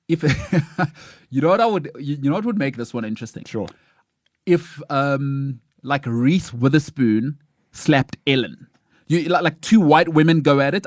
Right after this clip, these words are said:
Speaker 1: I'd love to see what the, what the vibe is there.
Speaker 2: Mm, but no, if she slaps Ellen, now it becomes another thing entirely.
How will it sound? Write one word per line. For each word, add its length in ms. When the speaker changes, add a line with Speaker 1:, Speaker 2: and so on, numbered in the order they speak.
Speaker 1:
I'd 120
love 340
to 100
see 500
what 360
the, 160
what 160
the 80
vibe 420
is 160
there. 260
Speaker 2:
Mm, 400
but 340
no, 340
if 200
she 120
slaps 300
Ellen, 260
now 100
it 60
becomes 300
another 240
thing 180
entirely. 420